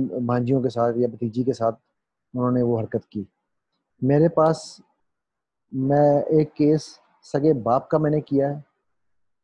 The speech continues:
कि वो बाप अपने बेटे के साथ, नौ, नौ साल के बच्चे के साथ करता था, माँ का केस बेटे के साथ। सोचिए आप कि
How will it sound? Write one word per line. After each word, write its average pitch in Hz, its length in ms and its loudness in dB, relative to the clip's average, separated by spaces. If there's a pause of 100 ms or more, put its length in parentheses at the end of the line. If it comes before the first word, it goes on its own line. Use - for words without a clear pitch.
(440)
कि 135 60 2 (1000)
वो 123 500 -12 (320)
बाप 131 380 2
अपने 135 220 0
बेटे 123 300 2
के 135 100 -2
साथ, 127 260 -2
नौ, 120 340 -2
नौ 127 200 0
साल 127 240 0
के 127 60 0
बच्चे 120 260 -4
के 123 80 -8
साथ 120 160 -2
करता 117 360 -6
था, 117 140 -20 (800)
माँ 123 320 0
का 143 100 0
केस 127 380 -4 (1120)
बेटे 123 240 0
के 113 100 -2
साथ। 104 200 -8 (840)
सोचिए 165 460 2
आप 131 320 2 (840)
कि 131 40 4